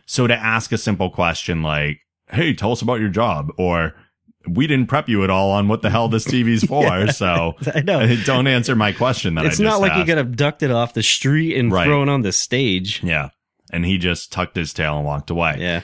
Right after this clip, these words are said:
Speaker 1: Now, for most people, I'd feel a little bad, and you do a little bit, but at the same time, Michael Bay is usually so arrogant
Speaker 2: Yeah.
Speaker 1: that it's almost like, "Oh, good. Take
Speaker 2: Yeah.
Speaker 1: him down a notch.
Speaker 2: Exactly.
Speaker 1: He needed this.
Speaker 2: Yep.
Speaker 1: He needed this." So I'm fine with it. <laughs>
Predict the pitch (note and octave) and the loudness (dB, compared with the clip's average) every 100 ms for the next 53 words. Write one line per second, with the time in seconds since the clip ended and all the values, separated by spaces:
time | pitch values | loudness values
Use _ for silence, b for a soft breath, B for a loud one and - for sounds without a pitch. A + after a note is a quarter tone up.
0 | - A2 G#2+ G2+ G2+ G#2 _ _ - D3 | -4 0 2 2 0 -2 _ _ -2 0
1 | D#3+ F#3 - D#3+ D3 B2+ A2+ G#2+ - _ | 2 0 -2 -2 0 2 0 0 -4 _
2 | - G#2+ G#2 - A#2 G2+ G2+ F#2 E2 E2+ | -2 -2 -2 0 2 2 2 0 0 0
3 | E2 D#2+ E2 - A2+ D3 C3 C#3 A2+ G2 | 0 0 -2 -2 0 0 2 2 2 2
4 | G2+ G2+ G#2+ G#2 b b - G2+ A2+ C#3+ | 2 2 0 -2 b b -8 -4 -2 0
5 | B2 A2 A2 G#2+ F2 F2+ F#2 G2+ F2+ F2 | 0 0 0 0 2 0 0 0 0 0
6 | E2 D#2 E2+ E2 - F#2+ E2+ E2+ E2 F2+ | 0 -2 -2 -2 -2 -4 -2 -2 -2 0
7 | G2 G2 - _ _ - F#2 G2 F#2+ A#2 | 0 -2 -4 _ _ -8 -2 0 0 0
8 | A2 G#2 F#2+ E2 - G2 D#2+ D2 D2+ C2+ | 0 0 -2 -4 -2 -2 -2 -4 -4 -6
9 | - _ - G2+ G#2+ F2+ D#2 D2 C#2 B1+ | -12 _ -2 0 2 0 -2 -2 -6 -8
10 | C#2 G#2 C3 C#3 A#2 F2 D2+ D2+ C2+ - | -8 0 2 4 2 0 -2 -6 -8 -12
11 | - _ - A2 F2 D2+ C#2+ B1+ - - | -16 _ -4 0 0 -2 -8 -16 -20 -20
12 | _ - - C#2 C#2+ _ F2+ F2+ - C#2 | _ -16 -12 -12 -14 _ -6 -4 -6 -10
13 | C2+ C2 _ _ - - F3+ D#3+ G3 F3+ | -12 -20 _ _ -12 -4 0 2 2 0
14 | F#3+ - G3 - - D#3 - B2+ - | 0 -2 -4 -4 -6 -8 -6 -8 -8